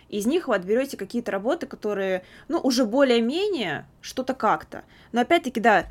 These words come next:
вы должны на месяц составить, э, какая у вас нулевая точка, что вы сейчас ничего не умею, допустим.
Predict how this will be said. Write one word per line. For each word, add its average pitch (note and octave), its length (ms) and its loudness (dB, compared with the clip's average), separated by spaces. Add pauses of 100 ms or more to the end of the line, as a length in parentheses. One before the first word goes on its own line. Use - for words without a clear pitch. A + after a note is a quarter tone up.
(240)
вы A#3 120 4
должны B3 560 2
на G#3+ 140 -2
месяц A#3 280 -2
составить, G#3+ 480 -2 (280)
э, F#3 300 -2 (100)
какая B3 320 4
у A#3 40 4
вас F#3+ 180 -2
нулевая D4 400 4
точка, - 440 -4 (180)
что - 240 0
вы G#3 80 2
сейчас - 260 -8
ничего F4 240 6
не D#4+ 120 2
умею, F#3 260 0
допустим. - 480 -10